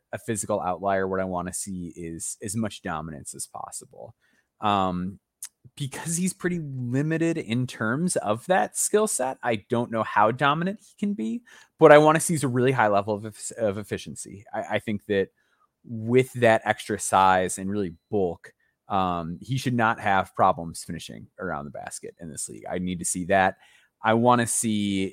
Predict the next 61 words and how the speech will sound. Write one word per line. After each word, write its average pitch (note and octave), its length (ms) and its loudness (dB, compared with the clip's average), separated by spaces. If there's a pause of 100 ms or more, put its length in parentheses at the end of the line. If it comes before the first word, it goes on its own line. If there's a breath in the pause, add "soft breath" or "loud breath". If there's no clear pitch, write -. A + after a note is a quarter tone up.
him G2+ 220 -4
continue G2 540 -2
to F#2+ 560 -2 (160)
block F#2+ 400 2
shots G2 420 2
and F#2+ 200 -8
continue G2 360 -8
to F#2 80 -8
be F#2 160 -8
an F2+ 60 -4
imposing F#2 420 -6
defender, A#2+ 500 -4 (340 soft breath)
uh, G#2+ 220 4
but A#2+ 120 6
I A#2 60 10
wanna A2+ 240 4
see - 140 -4
it G#2+ 80 -4
for G#2+ 100 -4
longer F#2+ 340 -2
periods F2+ 380 -6
of A#2 60 -12
time G2 360 -6
'cause, G2+ 160 -8
like F#2 120 -12
we F2+ 60 -8
mentioned D#2+ 320 -10
last D#2+ 240 -10
year, E2+ 100 -6
he D#2+ 60 -6
was - 120 -12
more D#2 100 -8
of, C#2+ 60 -12
like, E2 120 -14
a - 20 -20
twenty E2 280 -8
minutes D2+ 280 -12
a E2 60 -12
game D2 240 -12
guy A#1 200 -6
than - 120 -16
a - 60 -20
guy A1+ 260 -10
who, F#2+ 120 -12 (320)
you F2+ 80 -16
know, - 120 -20 (120)
played, E2+ 260 -2 (360)
played A#2+ 180 6
the G2 80 0
entire E2 280 -2
game. A1 280 -14 (380 loud breath)
Uh, - 60 2
I G2 100 10
wanna A#2 220 8
see C3+ 120 4
him A#2+ 80 4
stay - 160 6
out A2 80 10
of G#2+ 60 4
foul G2+ 260 8
trouble. G2+ 460 2